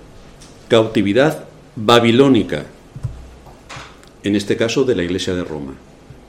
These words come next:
El libro de la cautividad babilónica de la Iglesia lo, lo habéis podido ver estos días que se ha puesto en, en Telegram. Así que Lutero habló de Roma como la nueva Babilonia,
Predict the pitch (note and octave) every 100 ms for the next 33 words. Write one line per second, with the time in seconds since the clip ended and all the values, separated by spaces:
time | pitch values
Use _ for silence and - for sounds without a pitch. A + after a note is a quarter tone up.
0 | - - - - - - - - - -
1 | - - - - - - - - - -
2 | - - - - - - - - G#2 A#2
3 | B2 A2+ G#2 G2+ G2+ G2 G2+ G#2 G2 F#2+
4 | G#2 G2+ F#2+ F2+ F#2 G2+ B2+ A#2+ G#2+ G2
5 | E2 - F#2 E2+ D#2+ D#2+ D#2+ F#2+ - F#2
6 | F#2 F2 F#2+ F#2 - - - - F#2 D#2
7 | G2+ A#2 F#2+ F2 F2+ F2 E2 - - -
8 | F#2+ - F2+ E2+ D#2 C#2+ C2+ - - -
9 | - G2 F#2 G2 E2 D#2 C#2 - - -
10 | - - - - - - - - - -
11 | - - G#2 D#3 D#3 D3+ D#3 C3+ C#3+ B2+
12 | B2 D#3+ D3+ D#3 C#3 A2+ G2+ G2 C3 D3
13 | B2+ A2 G#2 G2 D#3+ D3 B2 -